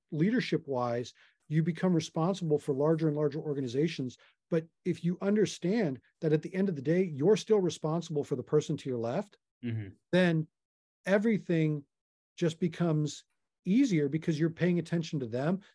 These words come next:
Speaker 1: they're paying attention to somebody, and the empathy chain just rolls downhill because everybody's paying attention. It's when people pay attention to titles
Speaker 2: Yeah.
Speaker 1: and they pay attention to rank more than anything,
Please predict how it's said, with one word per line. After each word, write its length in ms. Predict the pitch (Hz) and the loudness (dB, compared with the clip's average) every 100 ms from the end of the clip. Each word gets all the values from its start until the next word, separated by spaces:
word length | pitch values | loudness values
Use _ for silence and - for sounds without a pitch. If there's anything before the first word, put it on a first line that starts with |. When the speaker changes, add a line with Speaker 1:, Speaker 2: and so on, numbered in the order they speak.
| _ 151 | _ 4
Speaker 1:
they're 200 | 185 214 | 4 6
paying 260 | 165 151 | 2 0
attention 380 | 143 139 127 135 | -2 -6 -8 -8
to 60 | 123 | -10
somebody, 560 | 139 123 117 110 110 - - _ - | -6 -6 -6 -6 -8 -12 -20 _ -4
and 260 | 156 143 | -2 -2
the 80 | 151 160 | -6 -2
empathy 400 | 180 185 160 135 | 0 0 -2 -6
chain 300 | - 139 135 | -4 -4 -4
just 180 | 139 127 | -6 -4
rolls 320 | 135 139 123 | 0 0 0
downhill 300 | 135 120 165 | -2 -2 -2
because 380 | 151 156 127 - - _ - | 0 0 -2 -4 -20 _ 0
everybody's 480 | 196 208 175 151 - | 2 4 2 0 -2
paying 180 | 139 120 | -4 -4
attention. 320 | 120 110 113 | -6 -10 -10
It's 160 | 156 170 | -8 0
when 300 | 175 160 160 - _ - | 2 2 -2 -14 _ -4
people 580 | 185 185 180 151 156 - _ _ _ - | 0 2 4 4 4 -2 _ _ _ -2
pay 180 | 165 160 | 4 4
attention 480 | 156 156 165 165 127 | 4 0 0 -2 -6
to 80 | |
titles 640 | - - 131 165 190 - _ _ _ | -8 -6 -2 -2 -4 -8 _ _ _
Speaker 2:
Yeah. 140 | 120 151 | -6 -4
Speaker 1:
and 140 | 135 | 0
they 100 | 135 | 0
pay 220 | - 156 | 0 4
attention 440 | 151 - 156 151 147 | 4 2 -4 -2 -6
to 40 | |
rank 400 | 117 123 147 160 | -6 -4 -4 -4
more 240 | 160 156 160 | 0 0 2
than 140 | 165 | 2
anything, 500 | 165 180 170 202 214 | 2 0 0 -4 -4